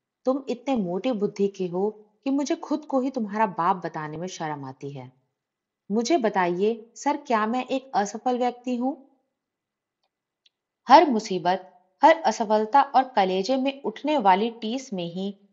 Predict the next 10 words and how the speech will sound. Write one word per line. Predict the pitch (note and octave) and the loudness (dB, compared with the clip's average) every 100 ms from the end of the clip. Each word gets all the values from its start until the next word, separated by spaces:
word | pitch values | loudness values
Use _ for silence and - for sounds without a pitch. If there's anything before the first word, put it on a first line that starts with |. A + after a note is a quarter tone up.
| - | -10
छुपा | - A3+ C4+ | -4 4 6
होता | C#4 A3 F#3 F3 | 6 0 0 -2
है | E3+ G3+ - | -2 -6 -8
उसके | - A#3 | -10 -8
हल | A#3 G3+ F#3 | -4 -2 -2
का | D3+ | -4
बीज। | B2+ B2+ B2+ - - _ _ _ _ _ _ _ _ _ F#3+ | -8 -10 -14 -18 -20 _ _ _ _ _ _ _ _ _ -2
नेपोलियन | F#3+ F#3+ G3+ G3+ A3 A#3+ | -2 0 0 2 0 -2
हिल। | G3 C3+ B2 _ _ _ _ _ _ _ _ _ _ _ _ _ _ _ _ _ - | -4 -8 -10 _ _ _ _ _ _ _ _ _ _ _ _ _ _ _ _ _ -16
दोस्त, | E3+ F#3 G3+ A3+ | -4 -2 -2 -4